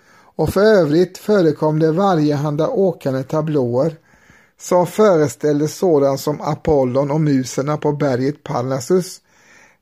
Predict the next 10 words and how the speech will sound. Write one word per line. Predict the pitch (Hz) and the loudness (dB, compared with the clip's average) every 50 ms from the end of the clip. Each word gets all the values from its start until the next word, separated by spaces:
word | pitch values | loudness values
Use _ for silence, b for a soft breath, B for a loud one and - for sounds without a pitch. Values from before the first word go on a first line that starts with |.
| _ - | _ 0
Venus | 160 170 185 196 196 196 190 202 196 - - 202 | 2 4 4 4 4 2 2 0 0 0 0 0
och | 190 190 170 156 143 | 2 4 4 4 4
Amor | 143 143 151 160 170 | 2 2 2 0 0
på | 165 165 - - 156 156 | 0 -2 -2 -2 0 0
en | 156 156 | 0 0
drakvagn | 151 165 180 170 170 165 - - - 120 120 117 131 147 147 | 0 2 2 2 2 0 -2 -6 -8 -6 -4 -4 -4 -4 -4
som | - - 151 147 | -4 -2 -2 0
gick | 147 143 135 139 - | 0 0 0 0 0
utan | 156 156 151 160 - 123 131 | 0 0 0 -2 -4 -4 -2
häst, | 135 139 165 170 - - - | -2 -2 -2 -4 -6 -8 -18